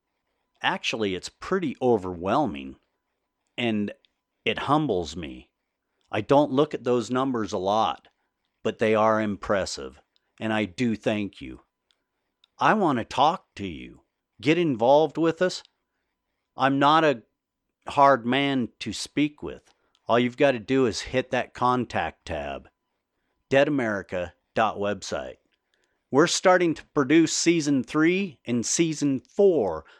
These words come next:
of Dead America. We are going to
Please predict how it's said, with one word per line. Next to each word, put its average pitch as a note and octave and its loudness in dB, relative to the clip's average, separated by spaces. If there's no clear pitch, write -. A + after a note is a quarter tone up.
of F2+ -6
Dead G2+ 2
America. D#2+ -8
We C3+ 4
are C3 6
going C#3 2
to B2+ 2